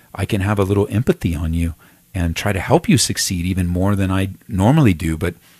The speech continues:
it, it could just be that your boss needs to know you're going through a difficult time, and it's not just, you're not just slacking off. You're going through a difficult time, and you can just kind of be like,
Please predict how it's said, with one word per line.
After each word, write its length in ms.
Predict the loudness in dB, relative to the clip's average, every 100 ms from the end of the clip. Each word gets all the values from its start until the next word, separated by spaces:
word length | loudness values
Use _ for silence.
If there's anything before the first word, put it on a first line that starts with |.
| -20 -20 _ _ -8
it, 200 | -8 -2
it 160 | -4
could 240 | 2 0 2
just 280 | 0 0 -2
be 180 | 0
that 220 | 2 0 -2 -6
your 140 | -6
boss 380 | 0 0 0 -2
needs 180 | -4 -4
to 80 | -2
know 100 | 0
you're 140 | -2
going 240 | -2 -6
through 140 | -4 -6
a 40 |
difficult 480 | -6 -6 -6 -8 -8
time, 280 | -4 -2 -2
and 120 | -2
it's 160 | -4 -6
not 160 | -6
just, 260 | -6 -6 -8 _
you're 120 | -2 -2
not 160 | -2
just 320 | -2 -2 -4 -10 -2
slacking 520 | -2 0 -2 -4 -2
off. 360 | -2 -2 -8 -16 _ _ _ _ _ _
You're 180 | -10 -4
going 240 | 0 0 0
through 140 | -4
a 40 |
difficult 440 | -4 -6 -6 -8 -6
time, 300 | -4 -2 -2
and 160 | -4
you 180 | -2 0
can 120 | 0
just 240 | 0 -2 -2
kind 200 | 0 0
of 120 | 2
be 160 | 0 0
like, 320 | 0 -2